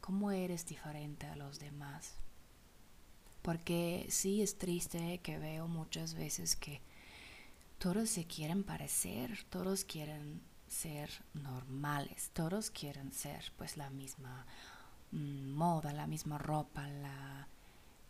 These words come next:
ah, las mismas cosas. Ven a Instagram, ven las cosas, quiero ser como ella, ay, un influencer, mira, ay, este y este.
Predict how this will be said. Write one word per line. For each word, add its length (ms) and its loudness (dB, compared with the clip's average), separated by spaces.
ah, 200 0
las 200 0
mismas 420 0
cosas. 560 0
Ven 260 4
a 100 -2
Instagram, 800 0
ven 280 2
las 180 -2
cosas, 480 -2
quiero 260 4
ser 280 0
como 320 -2
ella, 400 -4
ay, 260 2
un 140 2
influencer, 640 -2
mira, 680 2
ay, 160 2
este 300 -2
y 100 0
este. 220 -2